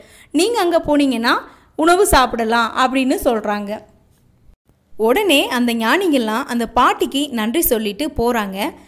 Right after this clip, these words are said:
அந்த பாட்டி அந்த கூட்டத்துல கடைசியா போற ஒரு ஞானியை கூப்பிட்டு சொல்றாங்க, "நீங்க போறீங்க, ஆனா மறுபடியும் வருவீங்களான்னு எனக்கு தெரியாது" அப்படின்னு சொல்றாங்க. "பாட்டி, எதுக்காக அப்படி சொல்றீங்க?" அப்படின்னு கேக்குறாரு ஞானி. உடனே அந்த பாட்டி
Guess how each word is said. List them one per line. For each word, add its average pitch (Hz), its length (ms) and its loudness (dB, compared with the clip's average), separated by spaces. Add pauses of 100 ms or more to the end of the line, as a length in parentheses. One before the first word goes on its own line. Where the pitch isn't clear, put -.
(260)
அந்த 339 180 0
பாட்டி 381 500 2
அந்த 262 300 -2
கூட்டத்துல 302 500 -2
கடைசியா 381 500 0
போற 254 360 2
ஒரு 233 140 -4
ஞானியை 254 420 0
கூப்பிட்டு 226 500 -2 (640)
சொல்றாங்க, 285 640 2 (500)
"நீங்க 254 320 0
போறீங்க, 262 540 2 (220)
ஆனா 262 440 0
மறுபடியும் 330 580 0
வருவீங்களான்னு 269 600 0
எனக்கு 262 220 -4
தெரியாது" 220 640 0
அப்படின்னு 226 420 -2
சொல்றாங்க. 208 480 -6 (800)
"பாட்டி, 427 320 4
எதுக்காக 427 420 2
அப்படி 277 240 2
சொல்றீங்க?" 269 440 0
அப்படின்னு 247 420 0
கேக்குறாரு 247 360 0
ஞானி. 226 540 -4
உடனே 254 280 0
அந்த 254 200 -2
பாட்டி 247 500 -2